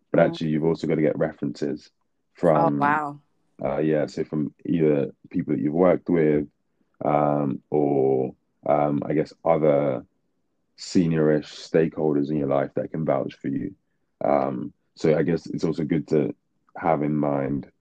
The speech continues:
Speaker 2: To have that,
Speaker 1: individuals
Speaker 2: yeah.
Speaker 1: that can, that can s-, stand up and speak for you and that
Speaker 2: Yeah.
Speaker 1: can kind of maintain good
Speaker 2: Hopefully
Speaker 1: relationship.
Speaker 2: everybody has one of those, yeah. <laughs>
Speaker 1: E-, exactly, 'cause the, 'cause the big thing for me is I, I was working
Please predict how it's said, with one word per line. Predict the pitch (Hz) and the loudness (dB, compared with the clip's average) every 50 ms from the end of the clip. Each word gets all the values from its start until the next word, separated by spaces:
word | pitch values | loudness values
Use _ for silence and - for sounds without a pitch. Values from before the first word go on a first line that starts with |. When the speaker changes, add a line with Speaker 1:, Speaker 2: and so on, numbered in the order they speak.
| _ _ | _ _
Speaker 2:
To | 170 165 | -16 -10
have | 160 160 160 156 | -10 -10 -10 -10
that, | 160 160 156 | -10 -4 -4
Speaker 1:
individuals | 90 82 82 78 76 85 78 73 80 76 73 71 76 | -2 0 0 0 0 0 -2 0 0 0 0 0 0
Speaker 2:
yeah. | 69 | -4
Speaker 1:
that | 69 - | -4 -2
can, | - 80 76 71 67 - _ _ _ _ _ - | -4 -4 -2 -2 -4 -6 _ _ _ _ _ -6
that | 80 - | -6 -4
can | 80 78 73 | -4 -6 -6
s-, | - - - - - | -6 -10 -20 -20 -18
stand | - - 78 73 - 73 | -6 -4 -2 -2 0 -2
up | 73 - - | -2 -4 -6
and | - - | -8 -8
speak | - - 73 71 - _ - | -4 -2 -2 -2 -2 _ -12
for | - | -10
you | - - - - _ _ _ _ - | -8 -8 -8 -12 _ _ _ _ -6
and | 147 | -6
that | - 180 | -6 -4
Speaker 2:
Yeah. | 180 170 156 - | -6 -6 -8 -10
Speaker 1:
can | - _ _ _ _ - | -10 _ _ _ _ -8
kind | - 78 78 | -6 -6 -4
of | 73 | -2
maintain | 73 76 78 73 78 73 73 69 67 - _ _ _ _ _ _ | -2 -2 -4 -4 -4 -4 -4 -4 -6 -10 _ _ _ _ _ _
good | - 180 | 2 4
Speaker 2:
Hopefully | 214 | 4
Speaker 1:
relationship. | 165 147 - - 185 185 | 6 4 4 2 2 2
Speaker 2:
everybody | 190 190 180 175 160 156 175 | 2 2 0 0 0 -2 0
has | 190 185 175 180 170 | 2 0 0 0 0
one | 170 160 160 | -4 -4 -4
of | 165 160 - | -4 -12 -12
those, | 156 165 165 170 170 - | -12 -12 -12 -12 -14 -12
yeah. | 175 170 - - - - - | -12 -12 -12 -12 -14 -14 -12
<laughs> | - - | 0 2
Speaker 1:
E-, | 294 294 - 302 277 - | 4 6 8 6 6 6
exactly, | 85 85 104 92 - - | 6 6 6 4 4 0
'cause | - 104 95 | -2 0 2
the, | 104 95 | 2 2
'cause | - - - - - | 2 0 0 2 4
the | 92 | 4
big | 98 110 95 | 4 4 4
thing | - 101 95 95 | 4 2 2 4
for | 98 | 6
me | 98 98 101 | 6 6 6
is | 95 85 82 82 80 - _ _ - - - _ _ - | 6 4 2 -2 -6 -12 _ _ -20 -20 -20 _ _ -8
I, | - - - - - | -2 -2 -2 2 2
I | 90 101 95 | 2 4 4
was | 92 92 87 87 | 4 4 2 2
working | 90 90 87 85 - - 90 82 80 80 80 80 73 | 0 0 0 -2 -2 -4 -4 -2 -2 -4 -6 -8 -10